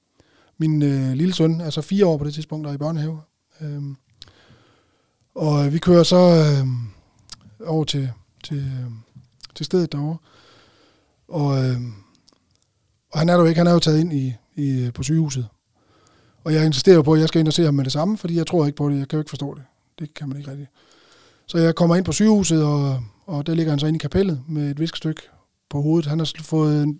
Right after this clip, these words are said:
noget af baghovedet, øh, er gået i stykker. Øhm, og, øhm, og jeg beder så de der portører og sygeplejersker om at gå ud, fordi jeg vil gerne lige være helt sikker på, fordi jeg ved ikke,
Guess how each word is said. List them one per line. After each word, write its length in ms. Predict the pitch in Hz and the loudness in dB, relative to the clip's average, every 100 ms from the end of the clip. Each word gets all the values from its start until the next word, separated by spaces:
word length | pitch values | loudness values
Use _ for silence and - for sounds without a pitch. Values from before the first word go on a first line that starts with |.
| - | -8
noget 240 | 202 165 | -4 -2
af 60 | 165 | 0
baghovedet, 420 | 160 170 160 156 | 2 2 2 0
øh, 320 | 143 135 131 127 135 147 165 - | -4 -4 -4 -4 -6 -10 -16 -20
er 60 | 151 | -10
gået 180 | 139 135 | -6 -6
i 40 | |
stykker. 400 | 127 151 143 113 _ _ _ _ | -4 -4 -4 -8 _ _ _ _
Øhm, 400 | 165 147 139 135 127 _ _ - _ - - _ _ _ _ | -14 -10 -10 -10 -14 _ _ -20 _ -20 -20 _ _ _ _
og, 300 | 160 143 135 | -4 0 0
øhm, 360 | 131 131 127 107 - | -2 -4 -6 -10 -4
og 100 | 160 | -2
jeg 100 | 160 | 2
beder 160 | 165 | 2
så 180 | 143 147 | 2 0
de 120 | 143 | -2
der 240 | 143 135 120 - _ - | -2 -2 -4 -8 _ -14
portører 340 | 139 143 139 | -8 -4 -4
og 80 | 123 | -4
sygeplejersker 440 | 139 135 135 131 | -6 -6 -8 -6
om 60 | 139 | -6
at 60 | 135 | -4
gå 60 | |
ud, 200 | 151 190 | -2 -2
fordi 280 | 196 160 160 | -4 -4 -2
jeg 100 | 151 | -2
vil 120 | 147 | -2
gerne 200 | 143 147 | -2 -2
lige 140 | 151 151 | -2 -4
være 100 | 139 | -4
helt 180 | 156 143 | -4 -4
sikker 180 | 147 | -6
på, 180 | 135 143 | -6 -10
fordi 260 | 139 139 143 147 151 170 | -10 -10 -10 -12 -18 -8
jeg 120 | 156 | -4
ved 80 | 180 | -2
ikke, 140 | 190 | -4